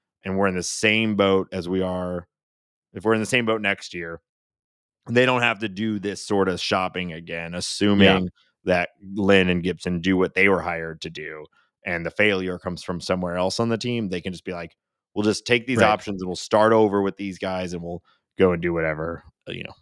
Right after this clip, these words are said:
Speaker 1: whatever
Speaker 2: Yeah.
Speaker 1: other
Speaker 2: And,
Speaker 1: options."
Speaker 2: and isn't that a hunk of shit, though? There's, like, no sense of urgency. There is
Speaker 1: Yeah.
Speaker 2: no sense of understanding from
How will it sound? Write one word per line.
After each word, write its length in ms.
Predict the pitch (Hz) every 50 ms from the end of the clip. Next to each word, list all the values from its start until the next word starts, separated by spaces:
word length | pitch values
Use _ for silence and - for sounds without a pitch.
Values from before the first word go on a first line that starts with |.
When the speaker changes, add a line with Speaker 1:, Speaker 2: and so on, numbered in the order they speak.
| _ -
Speaker 1:
whatever 360 | - 95 90 170 165 165 -
Speaker 2:
Yeah. 180 | 85 85 82 87
Speaker 1:
other 140 | 85 85 82
Speaker 2:
And, 80 | 76
Speaker 1:
options." 400 | - - - 156 190 196 - - _ - - _ _ _ _ _ _ _ _ _ _ _ _ _
Speaker 2:
and 160 | - 185 190 226
isn't 220 | 269 277 277 254
that 300 | 220 202 190 190 180 - -
a 120 | 120 117
hunk 240 | - 131 135 123 -
of 60 | 98 -
shit, 320 | - - 110 107 101 -
though? 180 | - 110 110 113
There's, 240 | 110 117 135 127
like, 160 | 123 127 120 117
no 540 | 117 120 131 139 156 180 185 214 208 180 _
sense 560 | - - - - - - 135 139 139 - -
of 100 | 117 104 -
urgency. 640 | 101 107 110 104 95 98 90 - - - - - - _ _ _ _ _ _ _
There 180 | - 139 151 151
is 160 | 143 120 127
Speaker 1:
Yeah. 100 | - 87
Speaker 2:
no 260 | 143 151 190 226 240
sense 460 | 208 - - - - 165 170 170 -
of 140 | - 139 135
understanding 920 | 135 131 127 127 117 - - - 117 113 120 117 110 110 107 104 101 98 92 _ _ _ _ _ _ _ _
from 380 | - - 139 131 123 120 131 -